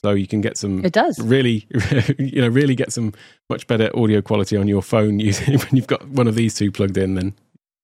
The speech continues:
Speaker 1: just on the, uh,
Speaker 2: Yes.
Speaker 1: not that, not that too many people are doing Clubhouse as much as they were, but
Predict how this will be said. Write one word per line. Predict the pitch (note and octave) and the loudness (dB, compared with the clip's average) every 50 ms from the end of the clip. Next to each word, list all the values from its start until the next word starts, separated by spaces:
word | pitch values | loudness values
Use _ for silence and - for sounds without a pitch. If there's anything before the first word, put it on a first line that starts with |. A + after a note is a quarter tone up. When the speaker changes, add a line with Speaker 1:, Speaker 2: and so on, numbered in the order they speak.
| _ _ - - | _ _ -6 -6
Speaker 1:
just | - - | -4 -4
on | - G2 | -2 -2
the, | B2+ - | 0 0
uh, | - | 0
Speaker 2:
Yes. | G2 G2 F#2 - - - - - _ - - | -2 -2 -4 -6 -12 -20 -20 -20 _ -4 -4
Speaker 1:
not | A#2 G2+ | -2 -2
that, | G#2+ - - | -2 -6 -6
not | A#2+ B2+ - | -6 -8 -6
that | - C3+ | -6 -4
too | - C3+ B2+ | -2 2 2
many | A2+ A2+ A2 | 4 4 4
people | - A2 G2+ G2+ | 2 2 2 2
are | G2 | 2
doing | G2+ G#2 G2+ F#2+ | 2 2 2 2
Clubhouse | - - - A2 G2 - G2+ F#2 - - | 0 0 -2 -2 0 0 -2 -2 0 -2
as | F#2 F#2 | -2 -2
much | G2+ - - - | -2 -2 -2 -4
as | G2 F#2 | -4 -2
they | G2+ F#2+ | 0 0
were, | G2 G#2 F#2+ E2+ E2+ | 2 2 2 0 0
but | D#2+ G#2 F#2+ - - | -2 -2 -4 -4 -6